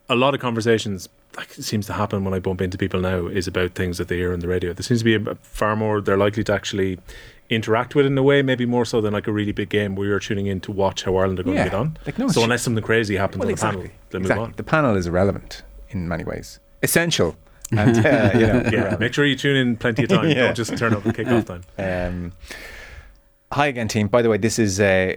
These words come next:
Speaker 2: another New Zealand, uh, emailer, just to draw a line under, uh, Bob Dylan and everything. "I only singled out Arthur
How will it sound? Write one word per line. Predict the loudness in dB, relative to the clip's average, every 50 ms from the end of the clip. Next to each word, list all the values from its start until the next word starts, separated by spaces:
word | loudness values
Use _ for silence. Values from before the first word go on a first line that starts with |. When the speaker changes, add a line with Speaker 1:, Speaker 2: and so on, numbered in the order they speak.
| -6 -6
Speaker 2:
another | -4 -2 0 0 0 0
New | 0 0 0 0
Zealand, | 2 2 2 2 2 2 0 -2 -2 -2
uh, | -2 -2 0 0
emailer, | 0 0 0 2 2 0 0 -2
just | -4 -6 -6 -6
to | -6 -6 -6 -6 -8 -14 -20 -12
draw | -2 2 4 4 4 4
a |
line | 4 2 2 2 2 0 0
under, | -2 -2 -4 -2 -2 -2 -2 -2 -2 -2
uh, | -2 -4 -4
Bob | -6 -2 0 0 0 2 0
Dylan | 0 0 2 0 0 -2 -6
and | -6 -6
everything. | -6 -6 -6 -6 -8 -8 -10 -10 _ -2
"I | 0 0 0 0
only | 2 2 2 2 2 0
singled | 0 0 0 2 2 4 4
out | 4 2 2 2
Arthur | 0 0 0 0 -2 -2 0 0 2 0 -2 -4